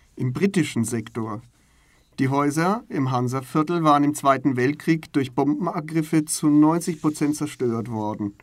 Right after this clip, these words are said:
Dadurch waren dort große freie Flächen entstanden und man konnte ganz locker bauen. Dort gibt es Wohnhäuser, die von Grünanlagen umgeben sind,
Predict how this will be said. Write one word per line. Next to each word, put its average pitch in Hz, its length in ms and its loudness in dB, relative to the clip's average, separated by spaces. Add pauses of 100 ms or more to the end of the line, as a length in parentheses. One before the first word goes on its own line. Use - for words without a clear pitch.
(480)
Dadurch 160 320 4
waren 151 240 6
dort 151 160 0
große 147 320 4
freie 147 440 6
Flächen 139 440 2
entstanden 117 720 -4 (280)
und 131 100 0
man 143 180 2
konnte 147 260 4
ganz 160 280 0
locker 127 260 0
bauen. 110 460 -2 (640)
Dort 131 200 -2
gibt 127 200 -2
es 120 160 -6
Wohnhäuser, 160 640 2
die 127 140 -4
von 113 220 -8
Grünanlagen 139 720 4
umgeben 127 440 -2
sind, 120 440 -4